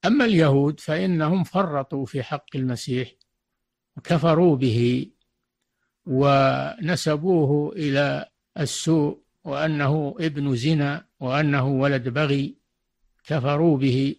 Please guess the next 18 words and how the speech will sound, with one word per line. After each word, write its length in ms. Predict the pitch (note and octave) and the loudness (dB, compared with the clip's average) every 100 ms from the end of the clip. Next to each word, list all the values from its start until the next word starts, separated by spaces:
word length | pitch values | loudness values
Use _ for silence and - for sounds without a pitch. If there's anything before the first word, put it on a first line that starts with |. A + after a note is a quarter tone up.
| - | -6
وقالوا 1500 | C#3 C#3 C#3 C3+ - - _ _ _ - D#3+ D#3 C#3+ D3 | -2 0 -2 -4 -10 -16 _ _ _ -4 2 4 4 0
إنه 220 | F3+ C#3 C3 | 0 2 2
ولد 480 | E3+ G3+ E3 C3+ | 0 0 0 0
بغي. 320 | C3+ C3 A#2 - _ | -2 -2 -4 -14 _
ليه؟ 380 | E3+ F#3 F3 - - | 0 0 -2 -6 -14
لأنه 480 | D3 F3+ E3+ D3 C#3 | -10 -4 -2 0 0
ليس 280 | D#3+ C#3+ D3+ | 0 -2 -4
له 440 | C#3+ B2+ C3+ E3 | -2 -4 -4 -6
أب، 140 | D#3 _ _ _ _ _ _ _ _ _ _ | -6 _ _ _ _ _ _ _ _ _ _
ليس 320 | D3 A#3+ - | -2 -2 0
له 480 | G3 F3+ D3+ D3+ F3+ | 0 2 2 0 -2
أب، 120 | F#3+ - A#2 | -4 -6 -14
ولكن 460 | A#2+ C#3 D#3 F3 F#3+ | -8 -4 -4 -4 -4
الله 240 | G3 G#3 | -2 -4
قادر 460 | - G#3+ G3 D3 A#2+ | -2 -2 -2 -4 -4
على 460 | C3+ C#3 C#3 C#3+ | -4 -2 -2 -6
كل 300 | - A3+ G3+ | -6 -4 -4
شيء. 320 | - F3+ D3 | -4 -4 -4